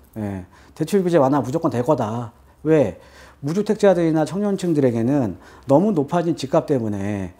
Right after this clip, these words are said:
그러니까 집을 갚-, 그러니까는 내가 돈을 빌려서 앞으로 갚을 수 있는 능력이 되는 차주들조차도, 조차도 높아진 집값의 대출은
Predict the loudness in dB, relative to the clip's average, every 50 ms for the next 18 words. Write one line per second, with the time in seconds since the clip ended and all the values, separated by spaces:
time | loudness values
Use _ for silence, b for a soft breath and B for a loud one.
0 | b b b b b 0 2 2 2 0 B B B B B 0 2 2 4 6
1 | 4 4 4 2 -2 -4 -6 -6 -2 2 4 4 4 4 2 0 B B B B
2 | 2 4 6 6 4 4 4 4 6 6 6 6 6 6 6 6 6 6 6 4
3 | 6 6 6 4 2 0 -6 -8 -6 -6 -4 -2 -2 -2 -2 -2 -6 -6 -4 -6
4 | -4 -2 -2 0 2 2 0 2 2 4 4 4 4 2 0 0 0 0 0 -2
5 | -2 -4 -4 -2 -2 0 2 2 2 2 0 -2 -4 -2 -2 -2 0 0 2 0
6 | 0 0 -2 -6 -10 b b b b b b b -8 -8 -2 2 2 2 4 4
7 | 2 2 0 -2 B B B B B B 0 2 4 4 4 4 4 0 0 -2
8 | -2 -2 -2 0 2 0 2 2 0 0 0 -2 0 0 2 2 0 -2